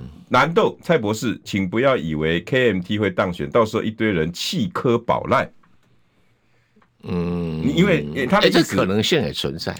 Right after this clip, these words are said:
Speaker 1: 因为他的意思应该顺着，呃，郑源哥讲的，
Speaker 2: 对。
Speaker 1: 就是因为柯跟赖之间的年轻人跟绿的是有流动。
Speaker 2: 是，没错，没错。
Speaker 1: 那为了
Speaker 2: 这个可能性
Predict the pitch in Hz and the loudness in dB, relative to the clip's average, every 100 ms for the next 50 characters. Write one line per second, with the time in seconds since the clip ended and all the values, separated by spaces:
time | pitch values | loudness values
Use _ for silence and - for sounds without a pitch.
0 | - 190 190 - 170 131 135 85 90 98 | -4 -2 0 0 0 0 -2 0 2 2
1 | 131 95 76 73 - 69 64 62 110 87 | 2 0 0 -4 -6 -4 -4 -2 0 2
2 | 82 87 80 - - 58 76 67 104 113 | 2 0 -2 -6 -8 -4 -6 -4 -4 -2
3 | 117 123 - 104 139 156 - - 185 175 | -2 -2 -4 -12 -10 -12 -12 0 2 2
4 | 175 165 165 120 120 123 123 98 87 85 | 0 0 0 0 -4 0 2 2 2 0
5 | 92 - 127 101 73 101 110 131 147 92 | 0 -4 -2 -2 0 0 0 0 2 2
6 | 60 - 92 65 64 60 - 85 - _ | -2 -2 -2 -2 -4 -6 0 0 0 _
7 | - - 147 104 101 123 - - - - | -6 -2 0 -2 -4 -6 -10 -12 -12 -14
8 | - - 180 - 226 180 110 92 107 - | -20 -2 0 6 6 6 4 2 0 0
9 | 170 | -4